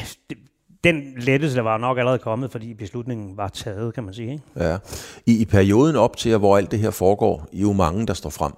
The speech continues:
Speaker 2: øh, på det
Speaker 1: Mhm.
Speaker 2: tidspunkt. Øhm, ha-, havde man den der fornemmelse, at man var usårlig eller urørlig, eller hvad, hvad for en følelse
Speaker 1: Nej.
Speaker 2: gik I med? Fordi alle nægtede jo bare hårdnakket.
Speaker 1: Nej, overhovedet ikke. Det var da forfærdeligt at gå rundt og ikke s-,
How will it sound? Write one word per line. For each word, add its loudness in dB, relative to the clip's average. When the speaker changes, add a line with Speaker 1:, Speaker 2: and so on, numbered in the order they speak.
Speaker 2:
øh, -10
på -10
det -4
Speaker 1:
Mhm. -6
Speaker 2:
tidspunkt. -8
Øhm, 0
ha-, -4
havde 6
man 0
den 0
der 2
fornemmelse, -2
at -2
man -2
var -2
usårlig -2
eller -2
urørlig, 2
eller 0
hvad, 0
hvad -2
for -2
en -2
følelse 0
Speaker 1:
Nej. -4
Speaker 2:
gik 4
I 4
med? 4
Fordi 4
alle 6
nægtede 4
jo 2
bare 2
hårdnakket. -2
Speaker 1:
Nej, -8
overhovedet -6
ikke. -10
Det -8
var -4
da -8
forfærdeligt -6
at 4
gå 2
rundt -4
og -6
ikke -10
s-, -20